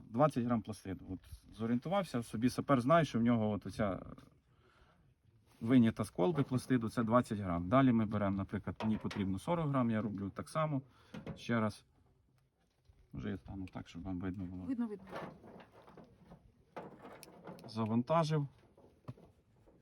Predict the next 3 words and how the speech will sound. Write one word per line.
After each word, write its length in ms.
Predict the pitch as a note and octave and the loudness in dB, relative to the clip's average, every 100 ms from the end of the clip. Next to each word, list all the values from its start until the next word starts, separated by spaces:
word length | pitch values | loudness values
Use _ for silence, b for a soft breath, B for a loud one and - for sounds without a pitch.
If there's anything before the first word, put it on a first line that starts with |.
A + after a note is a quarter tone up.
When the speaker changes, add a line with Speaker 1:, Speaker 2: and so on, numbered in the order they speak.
| _ _ _ - _ - - - _ - - - - - - - - - - - - - | _ _ _ -20 _ -20 -20 -20 _ -20 -18 -16 -18 -16 -12 -12 -14 -20 -20 -20 -18 0
Speaker 1:
Маю 300 | C3 C#3 B2+ | 4 6 6
сорок 340 | - A#2 A2 | 4 2 2
грам. 240 | G#2 F2 | 0 0